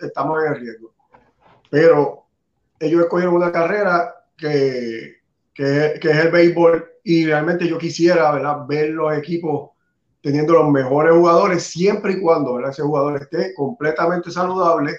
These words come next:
y que su futuro no se ponga en riesgo por, por tratar de hacer más de lo que, de lo que debe hacer al momento.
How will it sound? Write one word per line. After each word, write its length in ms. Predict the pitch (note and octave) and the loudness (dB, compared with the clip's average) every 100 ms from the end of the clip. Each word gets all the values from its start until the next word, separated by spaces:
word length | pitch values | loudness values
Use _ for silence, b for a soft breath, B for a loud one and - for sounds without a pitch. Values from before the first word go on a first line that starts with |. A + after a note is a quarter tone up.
| _ _ _ - | _ _ _ -4
y 280 | F3+ F3 | 0 2
que 140 | E3+ D3 | 0 -2
su 120 | D3+ | -2
futuro 420 | D3 C3 D#3 F3+ | -4 -4 0 0
no 120 | D#3 | 0
se 120 | D3 C3 | -2 -2
ponga 440 | D3 D3 D3 - - b b b - | -2 0 0 -2 -8 b b b -2
en 220 | D3+ D3 | 0 2
riesgo 400 | D#3+ B3 G3+ D#3 | 4 4 4 2
por, 260 | D3 C#3 B2 | 2 0 0
por 140 | C#3+ | -2
tratar 240 | C3+ C#3 D3+ | -2 -2 -2
de 80 | |
hacer 320 | E3 F3+ E3+ D3+ | 0 2 0 0
más 400 | C#3+ C#3+ - - | 2 2 0 -4
de 80 | |
lo 140 | C3 B2+ | -6 -6
que, 140 | B2+ | -6
de 540 | A#2 A2+ G#2+ - - C3+ | -8 -8 -12 -16 -8 -6
lo 120 | C3+ | -6
que 80 | C3 | -4
debe 180 | D3 | -2
hacer 180 | D3+ D#3 | 0 0
al 120 | C#3+ | 0
momento. 340 | C3 A#2+ A#2 | 0 -6 -10